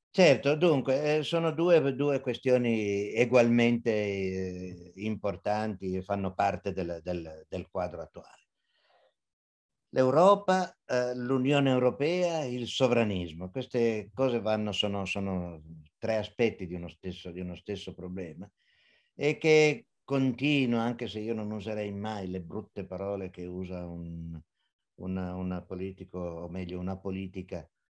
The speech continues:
una signora politica italiana, sul fatto che l'Europa è un, è un nano politico strategico. Eh, l'Europa, l'Unione Europea in particolare, è semmai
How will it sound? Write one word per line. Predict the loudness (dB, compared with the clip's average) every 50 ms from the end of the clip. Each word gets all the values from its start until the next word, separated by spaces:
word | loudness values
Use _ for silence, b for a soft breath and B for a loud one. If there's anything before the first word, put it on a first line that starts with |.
| _ _ _ -12
una | -10 -10 -8
signora | -8 -8 -6 -4 -2 -2 -2 -4 -6 -6
politica | -8 -8 -8 -8 -10 -10 -12 -14
italiana, | -14 -12 -10 -8 -8 -8 -8 -8 -10 -10 -10
sul | -8 -8 -8 -6 -4
fatto | -4 -4 -4 -4 -6 -8 -6
che | -6 -4
l'Europa | -4 -2 -2 -2 -2 -2 -4 -4 -4 -4
è | -2
un, | -2 -2 -2 -2 -2 -2 -4 -6 -10 _ _ _ _ _ _ _
è | -6 -4 -2 -2
un | 0 0 -2 -2 -2 -4 -4 -2
nano | 0 2 4 4 4 4 4 4 2 2 0 0 -2 -2 -6 -10 _ _ _ _
politico | -6 -4 -2 -2 -4 -4 -6 -8 -8 -6 -8
strategico. | -8 -8 -8 -10 -8 -8 -10 -12 -12 -12 -16 -20 -20 _ _ _ _ _ _ _ _ _ _ _ _ _ _ -12
Eh, | -6 -4 -2 0 0 0 0 0 0 -2 -2
l'Europa, | -4 -6 -8 -4 2 4 6 6 8 8 8 6 6 4 2 0 0 0
l'Unione | 0 0 0 0 0 0 0 0 0
Europea | 0 0 -2 -4 -4 -4 -4 -4
in | -4 -4 -6
particolare, | -8 -8 -8 -8 -8 -6 -6 -6 -6 -6 -8 -4
è | -2 -2 -2
semmai | 0 -2 -2 0 0 2 2 2 2 2 2 0 -2